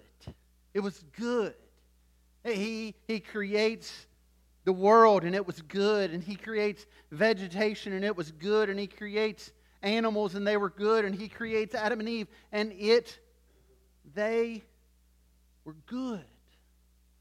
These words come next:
And when you get to the end of the creation account, it's still all good. That there is no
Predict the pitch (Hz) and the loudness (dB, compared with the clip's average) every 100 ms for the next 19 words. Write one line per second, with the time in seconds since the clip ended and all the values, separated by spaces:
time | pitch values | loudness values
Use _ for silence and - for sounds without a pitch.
0 | _ _ _ _ _ 214 208 214 208 214 | _ _ _ _ _ -4 -2 -2 -2 -2
1 | 196 196 160 208 254 - - 185 190 196 | -4 -6 -8 -4 -2 -4 -10 -10 -10 -8
2 | 233 233 220 - 226 220 233 220 233 165 | -6 -6 -8 -10 -10 -6 -8 -8 -14 -10
3 | 254 208 - _ 202 190 - 233 247 233 | -8 -8 -10 _ -4 -4 -6 -4 0 2
4 | 220 202 233 175 202 202 202 233 220 214 | 0 0 -2 -2 -6 -6 -6 -8 -10 -10
5 | 214 214 214 202 | -4 -2 -2 -2